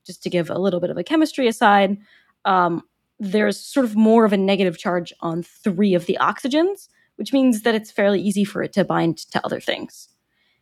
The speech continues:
And so that phosphate is used in a number of different things across the cell. One of them that I think everybody has probably heard of before and is pretty important is D N A and R N A. Uh, the phosphate backbone of D N A that holds the bases together is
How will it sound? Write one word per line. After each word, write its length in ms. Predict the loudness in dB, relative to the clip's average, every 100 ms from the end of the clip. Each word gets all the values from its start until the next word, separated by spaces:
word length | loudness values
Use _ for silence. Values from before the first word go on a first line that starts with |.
| -8
And 160 | -6
so 180 | -2 -2
that 340 | 2 4 4 2
phosphate 680 | 4 4 2 -4 -4 -4 _ _ _ -8
is 180 | -8
used 600 | -4 -2 -2 -2 -6 -12 -14 -2
in 300 | 0 2 2
a 40 |
number 280 | 2 4 2
of 80 | 0
different 240 | -4 -6
things 160 | -8 -14
across 280 | -14 -14 -16
the 80 |
cell. 360 | -8 -4 -4 -8 _ _ _ 0
One 140 | 2
of 40 | 4
them 360 | 2 0 -2
that 320 | -2 -4 -6 -14
I 40 | -8
think 200 | -6 -4
everybody 440 | -4 -4 -2 -4
has 120 | -4
probably 260 | -6 -4 -2
heard 160 | 2 2
of 120 | 2
before 320 | 0 4 6
and 100 | 4
is 80 | 0
pretty 200 | -4 -4
important 440 | -4 -4 -4 -4
is 160 | -4 -6
D 180 | -2 0
N 100 | 0
A 140 | 0
and 100 | 0
R 160 | 0 2
N 100 | 0
A. 240 | -2 -4 _ -20 _ _
Uh, 240 | -4 -2 -2
the 160 | -4
phosphate 680 | 0 0 -2 -4 -6 -6 _
backbone 640 | -2 -2 -2 0 2 4 2
of 260 | 2 -2
D 140 | -2 0
N 100 | 0
A 180 | 0
that 120 | -2 -4
holds 340 | -8 -10 -8
the 100 | -10
bases 440 | -6 -6 -2 -4 -4
together 420 | -2 2 2 0
is 420 | 2 2 2 -2